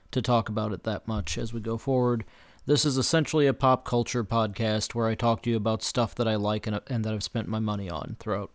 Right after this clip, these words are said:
a given week, uh, or so, whatever.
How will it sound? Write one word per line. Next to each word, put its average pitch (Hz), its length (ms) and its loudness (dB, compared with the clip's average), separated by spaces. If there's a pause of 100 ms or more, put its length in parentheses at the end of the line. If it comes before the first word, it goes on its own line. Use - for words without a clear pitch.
a - 40 -4
given 107 360 -4
week, - 340 -12 (720)
uh, 107 140 -6
or 104 240 -4
so, 90 360 -4 (100)
whatever. - 480 -8